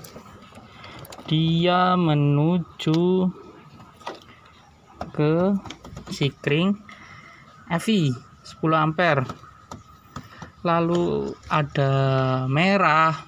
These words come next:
garis biru atau hijau atau apa ini, itu menuju sini ke soket kaki empat juga. Ini sudah ya, ada pemiliknya, ini udah ada pemiliknya,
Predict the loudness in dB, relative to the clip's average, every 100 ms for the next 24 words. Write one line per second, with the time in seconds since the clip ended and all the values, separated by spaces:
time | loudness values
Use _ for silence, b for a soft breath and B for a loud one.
0 | -20 -8 0 2 2 0 -2 -6 -4 0
1 | 2 2 2 2 0 0 0 -2 -2 0
2 | 0 0 -2 -2 -2 0 2 0 -2 B
3 | B B B B B B -20 -20 -20 -14
4 | -4 -4 0 0 2 2 0 0 -2 0
5 | 0 2 0 -4 -10 -20 -20 -4 0 0
6 | 0 -2 -2 -4 -6 -2 -2 0 -4 -4
7 | -2 0 -2 -6 -20 -20 -20 B B B
8 | B -20 -20 -20 -20 -20 -20 -20 -20 -20
9 | -20 B B B -4 0 0 0 -2 0
10 | 0 2 2 2 0 0 0 0 0 0
11 | 0 0 0 0 0 0 0 0 0 -2
12 | -2 0 2 0 -2